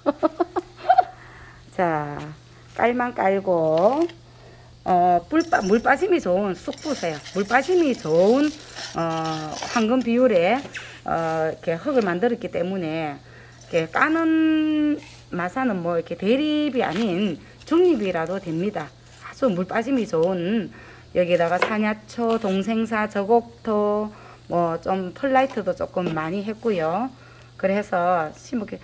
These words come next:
여기 가에다가 흙을 먼저 좀, 흙을 먼저 이렇게 벽 쪽에다 이렇게 붙여놓고, 요렇게,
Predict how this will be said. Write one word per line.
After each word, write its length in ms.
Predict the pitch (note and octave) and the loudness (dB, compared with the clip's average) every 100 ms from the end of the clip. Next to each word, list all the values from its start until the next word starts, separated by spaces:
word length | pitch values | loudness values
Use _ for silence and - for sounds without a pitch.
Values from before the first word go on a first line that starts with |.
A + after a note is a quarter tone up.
| - - - | -18 -8 0
여기 300 | A3+ G#3+ F3 | 2 2 0
가에다가 500 | F3+ G#3+ B3 G3 F3 | 0 2 2 0 -4
흙을 280 | - G#3+ | -2 -2
먼저 260 | E3+ D#3 E3+ | -2 -4 -6
좀, 260 | - E3 D3+ - | -6 -6 -8 -4
흙을 260 | C4 A3+ | 0 0
먼저 300 | E3+ D3+ E3 C#3+ - - - | 0 -4 -8 -10 -16 -20 -14
이렇게 180 | - - | -12 -10
벽 280 | - A3 A3 | 0 0 2
쪽에다 320 | B3 A3 F3 | 0 2 0
이렇게 220 | D3 D3+ D3 | -2 -4 -4
붙여놓고, 640 | G#3 - - E3+ - - - - - - - | -8 -10 -8 -8 -10 -18 -20 -20 -20 -20 -10
요렇게, 840 | D3 D#3 E3 E3 D#3+ - D3+ D#3 A#3 | -4 0 2 2 -2 -6 -4 -2 -2